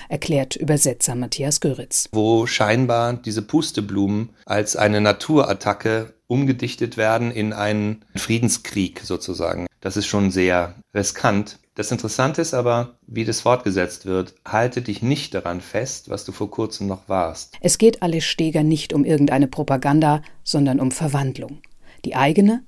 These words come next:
Speaker 1: und die der Sprache. Und damit bietet er auch der Leserschaft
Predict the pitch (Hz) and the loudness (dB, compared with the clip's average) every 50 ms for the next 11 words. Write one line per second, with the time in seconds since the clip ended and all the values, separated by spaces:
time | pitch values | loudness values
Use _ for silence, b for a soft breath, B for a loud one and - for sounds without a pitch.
0 | - - _ - 196 226 247 254 - - - - 160 170 175 175 - 196 180 175 | -16 -8 _ 4 4 4 4 2 -2 -6 -4 -2 -2 -2 -2 -4 -2 -2 -2 -2
1 | - - - - - 147 131 123 117 - - - - b b b b b b b | -2 -4 -6 -4 -2 0 0 0 -2 -4 -10 -12 -14 b b b b b b b
2 | - 147 127 - - 139 151 190 220 233 - - - - - 208 202 196 185 - | -4 -4 -2 0 0 2 2 4 4 2 2 -2 -6 0 2 2 2 2 0 0
3 | - 175 170 - 196 208 - - 220 202 190 180 180 175 147 147 131 117 - - | 0 0 0 2 0 -2 2 2 4 4 6 8 8 8 6 6 4 2 0 -4
4 | 117 - - - | -6 -8 -10 -12